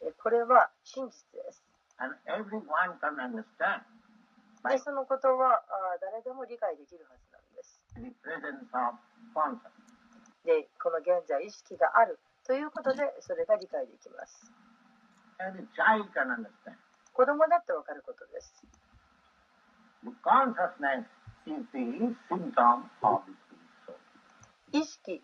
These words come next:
Speaker 1: こそが、あ、精神的な魂の兆候です。
Speaker 2: So the whole process now we are trying from the Bhagavad Gita is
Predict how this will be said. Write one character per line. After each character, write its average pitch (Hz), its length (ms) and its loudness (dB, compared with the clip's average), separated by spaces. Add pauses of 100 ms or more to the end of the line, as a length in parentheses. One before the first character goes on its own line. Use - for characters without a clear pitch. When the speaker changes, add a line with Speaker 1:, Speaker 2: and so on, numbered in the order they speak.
Speaker 1:
こ 240 100 4
そ 240 180 2
が、 247 300 6 (300)
あ、 - 40 -14
精 175 160 -8
神 165 160 -16
的 160 200 -14
な 165 120 0
魂 190 480 -10 (160)
の 285 160 -2 (140)
兆 165 220 -2
候 139 220 -10
で - 180 -14
す。 - 200 -20 (1900)
Speaker 2:
So 160 120 -4
the 156 160 -12 (120)
whole 247 340 2
process - 540 -2 (1080)
now 127 260 -2
we 123 140 -10
are 120 100 -10 (100)
trying 151 300 -6 (1700)
from 127 240 -8
the 123 60 -12
Bhagavad 120 400 -8 (100)
Gita 233 360 -8 (1400)
is 285 140 -8